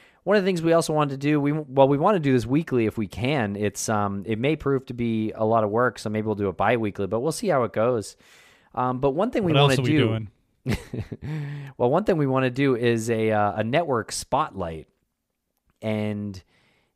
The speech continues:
Speaker 1: this week, we wanna spotlight the podcast Murder Was the Case with our friend Doctor Lee Meller. And, um, it's a great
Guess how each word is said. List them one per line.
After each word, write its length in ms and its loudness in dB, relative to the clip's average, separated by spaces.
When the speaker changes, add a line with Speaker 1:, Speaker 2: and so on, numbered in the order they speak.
Speaker 1:
this 360 -2
week, 240 0
we 100 0
wanna 160 0
spotlight 760 0
the 100 -2
podcast 760 -2
Murder 380 2
Was 260 0
the 80 -2
Case 400 -4
with 120 -6
our 140 0
friend 580 -6
Doctor 460 -4
Lee 300 -4
Meller. 540 -4
And, 400 -4
um, 500 -4
it's 220 -4
a 40 0
great 480 -2